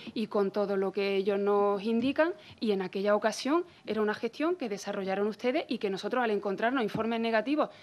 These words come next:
que no correspondían a nuestra gestión, pues, vimos que no era adecuado hacernos cargo de aquello. En cualquier caso, y como bien ha reiterado usted,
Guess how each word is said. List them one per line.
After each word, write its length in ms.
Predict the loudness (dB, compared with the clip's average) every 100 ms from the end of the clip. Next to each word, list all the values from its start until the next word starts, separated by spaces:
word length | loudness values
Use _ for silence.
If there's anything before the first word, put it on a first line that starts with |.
| -10
que 140 | -4
no 120 | -2 -2
correspondían 640 | -2 -2 0 0 2 2
a 40 |
nuestra 260 | 2 0 -2
gestión, 440 | -4 -4 0 0 -2 -12 -20 -20 -2
pues, 180 | -2 -2 -4
vimos 480 | -2 0 2 2 2
que 140 | -2
no 220 | 2 2
era 240 | 2 0 0
adecuado 560 | 0 2 4 4 0 -8 -20 -8
hacernos 460 | -8 -4 -4 -4 -4
cargo 460 | -2 0 0 -2 -8 -20 -8
de 320 | -2 0 0
aquello. 400 | 0 2 4 2
En 140 | 2 4
cualquier 400 | 4 6 4 4
caso, 320 | 2 2 -4
y 100 | -6
como 260 | -4 -2 2
bien 160 | 2
ha 60 | 2
reiterado 440 | 0 0 4 4
usted, 300 | 2 0 0